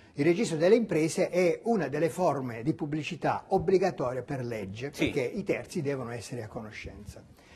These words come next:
Speaker 1: Ebbene, quindi, eh, eh, spulciando e navigando, eh, eh, oggi,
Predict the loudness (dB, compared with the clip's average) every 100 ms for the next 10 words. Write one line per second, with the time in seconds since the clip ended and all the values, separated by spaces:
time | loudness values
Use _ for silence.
0 | -8 4 8 8 8 4 4 2 2 -2
1 | -20 -20 -10 0 2 2 0 0 0 0
2 | -2 -2 -2 6 8 8 6 6 8 10
3 | 8 6 4 2 6 6 6 4 4 6
4 | 6 2 -2 -2 -6 -2 0 0 4 8
5 | 8 8 2 0